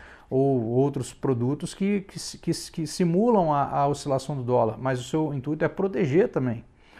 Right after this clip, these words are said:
Ou pessoas que tão juntando recurso pra passar um ano fora, estudando lá,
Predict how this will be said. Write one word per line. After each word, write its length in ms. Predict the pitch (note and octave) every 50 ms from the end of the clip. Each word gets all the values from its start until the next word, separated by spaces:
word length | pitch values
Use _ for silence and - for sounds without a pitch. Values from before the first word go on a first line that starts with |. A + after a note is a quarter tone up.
| - - - - -
Ou 160 | - - D#4
pessoas 400 | D4+ E4 D4 - - A#3+ B3+ -
que 80 | - G#3+
tão 180 | - A3 A3
juntando 340 | G3+ G#3 G3+ F3 F#3 F#3 F#3
recurso 400 | F3 E3+ E3 - G#3 A3 G#3+ -
pra 140 | - G3 F#3
passar 320 | F#3 F3+ F3 F3 - F3+
um 220 | F3 F3 D#3+ D3+ D#3
ano 200 | E3 E3 D3 B2
fora, 680 | - - - D3+ E3 F3 E3+ D#3+ D3 C#3 B2+ A#2+ A#2+ A#2
estudando 640 | A2 - - A#2 A#2 B2+ C#3 D#3 D#3+ D3+ C3 A#2+
lá, 480 | B2 B2+ C#3 D3+ D#3+ D#3 D3 C3+ B2